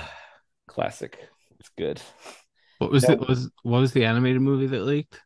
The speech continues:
Speaker 1: Uh, it was a Scooby-Doo meets Crypto the Superdog movie.
Speaker 2: Oh, sounds terrible.
Speaker 1: Yes,
Speaker 2: I
Speaker 1: but
Speaker 2: was hoping it was gonna be cool. <laughs>
Speaker 1: uh, th-, I think it's, yeah, I think it's the crypt-, so it's based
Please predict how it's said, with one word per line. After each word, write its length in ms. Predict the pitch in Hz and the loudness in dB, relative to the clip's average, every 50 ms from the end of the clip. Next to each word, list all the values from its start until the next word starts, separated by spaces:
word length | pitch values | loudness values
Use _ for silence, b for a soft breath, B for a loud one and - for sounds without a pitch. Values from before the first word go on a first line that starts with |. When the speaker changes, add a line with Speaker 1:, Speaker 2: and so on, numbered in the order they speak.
| _ _ - | _ _ 2
Speaker 1:
Uh, 340 | 104 104 104 104 101 101 95 - | 6 8 8 8 8 6 6 2
it 140 | 104 101 101 | 0 -4 -2
was 240 | 107 104 107 - - - | -2 -4 -4 -4 -2 -2
a 60 | 101 | -2
Scooby-Doo 920 | 95 - - - - 131 131 131 135 147 139 120 120 120 127 127 127 123 | -2 -2 -4 -4 2 4 4 4 4 4 2 2 4 6 6 8 8 6
meets 380 | 117 117 113 113 - - - - | 6 6 6 4 4 2 -4 -12
Crypto 480 | - - 147 127 - - - 120 110 | -4 0 0 0 0 2 4 4 4
the 100 | 101 101 | 4 2
Superdog 720 | 101 - - 110 101 - 92 - 85 78 76 71 69 - - - | -4 -8 -8 -8 -6 -4 -2 0 2 2 2 2 0 -4 -8 -8
movie. 300 | - - - - - - | -6 -6 -4 -2 -2 -2
Speaker 2:
Oh, 220 | 98 98 87 78 - B B B B B B B B B | -2 -2 -4 -6 -8 B B B B B B B B B
sounds 560 | B B - - 175 - 90 - - - - _ _ _ _ - | B B -10 -8 -6 -6 -6 -8 -12 -20 -20 _ _ _ _ -14
terrible. 480 | - - 87 - - - 82 - 85 B B B B B B B B B | -12 -10 -8 -8 -8 -10 -10 -12 -12 B B B B B B B B B
Speaker 1:
Yes, 320 | - - - - - - - | -6 -6 -6 -6 -8 -14 -18
Speaker 2:
I 40 | 139 - | -6 2
Speaker 1:
but 240 | - 156 165 156 127 | 6 8 8 8 6
Speaker 2:
was 140 | 123 113 B B B B B B | 4 0 B B B B B B
hoping 280 | - 143 127 - 135 120 | 2 2 4 6 6 4
it 60 | 110 | 6
was 120 | 98 107 - | 4 2 2
gonna 160 | 110 104 98 | 2 2 2
be 140 | 90 90 - | 2 -2 -4
cool. 380 | - - 117 104 95 92 - _ B B B | -2 2 2 2 2 2 -2 _ B B B
<laughs> 540 | B 202 - 196 - - 262 196 - - - | B 6 6 6 6 8 8 6 6 6 6
Speaker 1:
uh, 380 | 107 104 104 104 101 101 104 107 - - _ _ B B B B B B - B B B _ - | 6 8 8 8 6 4 4 2 -2 -8 _ _ B B B B B B -20 B B B _ -2
th-, 120 | - 87 | 2 2
I 60 | 98 123 | 2 2
think 280 | - - 190 190 190 | 4 4 4 4 6
it's, 220 | 349 330 - - - | 4 2 2 0 2
yeah, 320 | 113 113 104 92 85 85 | 4 6 6 6 6 4
I 80 | 98 113 | 2 2
think 300 | 113 - 156 156 117 - | 0 -2 -4 -4 0 2
it's 260 | 135 139 139 - - - | 2 2 2 0 -8 -6
the 100 | 147 131 | -6 -4
crypt-, 340 | - - 170 - - - | -2 -2 -4 -4 -4 -8
so 200 | - - 131 127 | -2 4 6 6
it's 160 | 127 123 - - | 6 6 4 2
based 380 | - 151 147 151 151 - - | 4 4 4 4 2 -2 -6